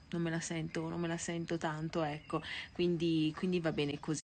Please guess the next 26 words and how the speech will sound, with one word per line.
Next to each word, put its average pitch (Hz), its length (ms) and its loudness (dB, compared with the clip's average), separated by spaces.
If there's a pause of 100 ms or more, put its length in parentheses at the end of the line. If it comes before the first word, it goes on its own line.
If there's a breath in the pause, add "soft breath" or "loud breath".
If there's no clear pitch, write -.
(140)
Ecco - 120 -16
cosa 214 220 -2
volevo 196 260 0
dirvi. 180 500 -4
Abbiamo 285 380 4
finito 277 260 -4
di 233 80 2
guardare 339 640 4
anche 254 640 4
l'ultimo 220 380 4
episodio 208 880 4
della 180 520 2
quarta 185 280 0
stagione 170 500 0
di 160 180 0 (300 loud breath)
Handmaid's 170 560 2
Tale, 214 140 8
il 269 260 6
rancon-, 190 400 2
il 202 120 2
racconto 233 400 2
dell'ancella, 269 840 8 (300 loud breath)
e 220 140 6
devo 233 200 8
dire 208 460 6
che 180 540 6